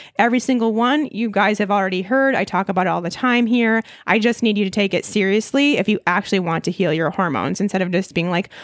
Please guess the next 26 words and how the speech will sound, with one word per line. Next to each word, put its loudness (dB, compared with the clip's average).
"Oh 4
yeah, 2
Sean 0
said 0
to -2
do 0
that. 2
I'll 0
get -4
to -2
it, -2
like, -2
next -6
year." 0
<laughs> 2
Like, 2
no, 2
if -16
you 4
wanna 2
get 2
well, 2
take 0
me 2
seriously 0
now. 0